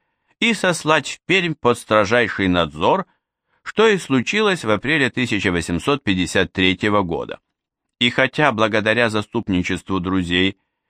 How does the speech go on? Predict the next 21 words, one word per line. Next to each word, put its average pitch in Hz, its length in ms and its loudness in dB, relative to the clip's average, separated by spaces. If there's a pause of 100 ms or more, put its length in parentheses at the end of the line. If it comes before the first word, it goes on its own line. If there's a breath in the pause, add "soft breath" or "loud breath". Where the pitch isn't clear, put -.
(240)
к - 40 -20
концу 135 400 2
года 113 340 2
Павлова 101 500 2
простили 98 560 0
и 90 140 2
вернули 113 480 0
в 208 80 0
Москву, 202 540 -2 (580)
приехал 147 640 2
он 151 180 2
надломленным 123 960 0 (160)
и 90 120 2
одиноким. 85 800 -2 (540)
Вот 143 380 2
что 190 240 -4
значит 170 520 0
писать 104 400 0
сатиру 95 680 0 (240)
на 104 220 2
Закревского. 95 920 0